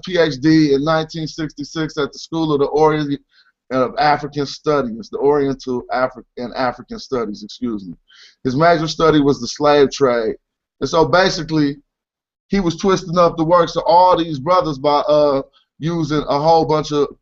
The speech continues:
quotes out of context in order to say that they said what he was saying. Uh, something we was about to touch on earlier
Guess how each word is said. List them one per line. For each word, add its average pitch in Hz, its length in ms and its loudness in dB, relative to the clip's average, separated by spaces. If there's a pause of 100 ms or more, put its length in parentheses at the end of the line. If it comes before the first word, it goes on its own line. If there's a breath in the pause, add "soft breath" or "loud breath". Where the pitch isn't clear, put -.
(1000)
quotes 170 400 -2
out 147 160 -2
of 135 100 -6
context 160 840 -4 (300 soft breath)
in 135 80 -6
order 143 280 0
to 131 100 -4
say 143 280 -4
that 123 180 -6
they 147 160 0
said 127 280 -4
what 120 180 -8
he 131 160 -4
was 107 200 -14
saying. 113 360 -8 (760)
Uh, 120 400 0 (380)
something 170 320 -2
we 170 120 -2
was 156 220 0 (180)
about 147 320 2
to 139 80 -6
touch 147 360 0
on 135 200 0 (120)
earlier 131 580 2